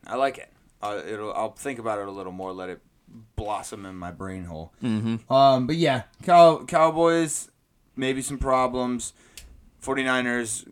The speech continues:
Speaker 1: gonna win the Super Bowl. Anything else?
Speaker 2: Dak is ass.
Speaker 1: Dak is ass.
Speaker 2: <laughs>
Speaker 1: Dak is, uh, Dak is definitely not good. He's not good. He's not very good at quarterback. But anyways,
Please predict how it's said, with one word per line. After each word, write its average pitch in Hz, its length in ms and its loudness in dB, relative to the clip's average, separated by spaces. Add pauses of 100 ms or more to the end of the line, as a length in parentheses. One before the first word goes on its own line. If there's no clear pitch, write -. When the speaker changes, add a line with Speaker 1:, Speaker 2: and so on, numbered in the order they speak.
(100)
Speaker 1:
gonna 117 160 -2
win 107 140 -6
the 101 80 -14
Super 85 260 -14
Bowl. 82 240 -14 (560)
Anything 120 220 -4
else? 127 240 -4 (260)
Speaker 2:
Dak 92 240 -2
is 90 140 -10
ass. 87 280 -6 (460)
Speaker 1:
Dak 120 320 -4
is 110 240 -8
ass. - 560 -10 (520)
Speaker 2:
<laughs> - 520 -16
Speaker 1:
Dak 107 300 -6
is, 117 260 -8
uh, 120 240 -2
Dak 127 240 -4
is 113 100 -12
definitely 95 380 -14
not 82 220 -14
good. 76 260 -18 (160)
He's 117 140 -8
not 113 200 -6
good. 113 160 -10
He's 117 140 -12
not 120 200 -6
very 101 140 -10
good 87 180 -16
at - 260 -18
quarterback. - 640 -18 (460)
But 92 300 -10 (480)
anyways, 165 480 2